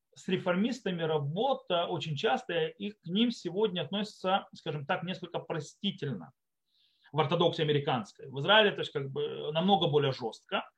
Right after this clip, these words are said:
но в Америке, допустим, ортодоксия американская более л-, мягче, то есть, кроме харидим,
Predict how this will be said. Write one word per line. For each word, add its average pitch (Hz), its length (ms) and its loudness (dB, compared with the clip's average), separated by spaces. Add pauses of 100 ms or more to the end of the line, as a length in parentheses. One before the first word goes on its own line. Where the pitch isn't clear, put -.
(240)
но 147 80 -4
в 151 40 0
Америке, 202 360 4
допустим, 160 380 -4
ортодоксия 160 380 -2
американская 151 560 -2
более 147 640 8
л-, 151 300 -6
мягче, 180 600 4
то - 100 -12
есть, 156 320 -4
кроме 180 220 0
харидим, 156 420 0